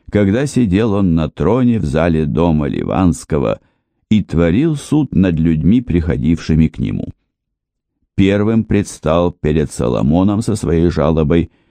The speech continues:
некто Ахиор, ремеслом гранильщик. Работая в Беле Финикийском, он нашел драгоценный камень, обделал его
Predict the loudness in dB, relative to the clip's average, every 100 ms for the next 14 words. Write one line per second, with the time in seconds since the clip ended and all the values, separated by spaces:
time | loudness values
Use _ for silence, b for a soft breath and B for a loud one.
0 | _ 0 2 2 -4 -6 -2 -2 -2 -2
1 | -4 0 0 2 2 0 -4 -8 _ _
2 | _ _ -2 2 4 2 0 0 2 2
3 | 0 0 0 -2 -4 -10 -12 -12 -16 _
4 | _ _ _ _ -4 -2 0 -2 -2 -2
5 | -2 -2 -4 -4 0 0 2 0 0 0
6 | 0 -2 -2 -2 -4 -2 -2 -2 _ _
7 | _ _ _ _ -2 0 2 0 -2 -2
8 | 0 0 -2 -2 -4 -2 0 2 0 0
9 | -2 -2 0 0 0 -2 _ _ _ _
10 | -6 -2 0 2 2 2 0 -2 -2 -2
11 | -2 -4